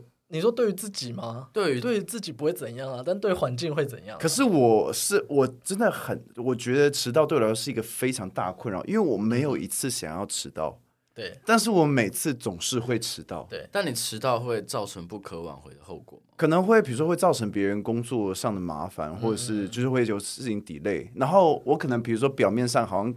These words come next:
Speaker 3: 跟大家嘻嘻哈哈，
Speaker 1: 对。
Speaker 3: 大家也以为我就，我就迟到人设，但每次我迟到，我心里压力
Speaker 1: 你心里有压力。
Speaker 3: 都会很大。
Speaker 1: 对。
Speaker 2: 这是为什么？
Speaker 1: 啊，这很正常啊，这环境的制约啊。
Speaker 2: 这算阻挠吗？
Speaker 1: 嗯。
Speaker 2: 你不应该迟到。
Speaker 1: 听起来应该还好，如果你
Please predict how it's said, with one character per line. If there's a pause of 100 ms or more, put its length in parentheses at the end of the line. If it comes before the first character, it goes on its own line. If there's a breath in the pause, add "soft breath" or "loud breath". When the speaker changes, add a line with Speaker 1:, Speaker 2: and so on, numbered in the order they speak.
Speaker 3:
跟
大
家
嘻
嘻
哈
哈，
Speaker 1:
对。
Speaker 3:
大
家
也
以
为
我
就，
我
就
迟
到
人
设，
但
每
次
我
迟
到，
我
心
里
压
力
Speaker 1:
你
心
里
有
压
力。
Speaker 3:
都
会
很
大。
Speaker 1:
对。
Speaker 2:
这
是
为
什
么？ (180)
Speaker 1:
啊， (220)
这
很
正
常
啊，
这
环
境
的
制
约
啊。
Speaker 2:
这
算
阻
挠
吗？ (380)
Speaker 1:
嗯。 (200)
Speaker 2:
你
不
应
该
迟
到。
Speaker 1:
听
起
来
应
该
还
好，
如
果
你